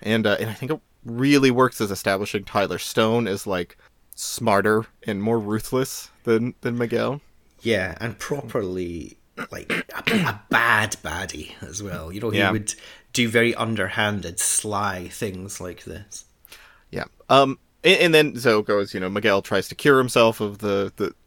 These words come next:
Speaker 1: the drug addiction using his little genetic manipulator pod, and then a bitter coworker that he's been, <laughs> you know, like, uh, making fun of for a while puts in Peter Parker's D N A sequence, which I love that, that touch, like, using the actual, like, genetic,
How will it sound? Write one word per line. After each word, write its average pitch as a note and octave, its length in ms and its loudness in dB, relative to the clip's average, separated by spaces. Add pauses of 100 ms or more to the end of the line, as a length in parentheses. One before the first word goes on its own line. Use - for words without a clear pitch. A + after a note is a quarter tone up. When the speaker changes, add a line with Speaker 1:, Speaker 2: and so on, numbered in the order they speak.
(140)
Speaker 1:
the G#2 80 -6
drug A2+ 260 6
addiction G#2+ 440 0
using G#2+ 280 -2
his G2+ 180 -6
little G2 160 -4
genetic G2+ 580 -2
manipulator G#2 520 2
pod, F#2+ 400 2
and F#2+ 100 -2
then F#2+ 220 -2
a G#2+ 80 0
bitter B2+ 300 4
coworker A2+ 480 4
that A2 140 4
he's A#2 180 2
been, A2+ 280 0 (280)
<laughs> - 260 -14
you G#2+ 120 -4
know, A2 180 -2
like, A2 220 -2 (540)
uh, G#2 240 0
making A#2+ 300 4
fun G#2+ 240 2
of G2+ 200 0
for A2+ 200 -2
a G#2 60 0
while G2 400 2 (160)
puts D3 220 2
in C3+ 160 4
Peter D#3+ 260 2
Parker's C3+ 420 4
D G#2 160 -2
N G2 100 2
A G2 100 2
sequence, F#2+ 580 -6
which - 120 -4
I A2+ 80 6
love G#2+ 320 4
that, G#2 160 0 (140)
that F#3 180 -4
touch, - 320 -2
like, F#2 180 -4
using F#2+ 240 -6
the F#2+ 100 -4
actual, F#2 340 -4
like, F#2 180 -8
genetic, - 540 -10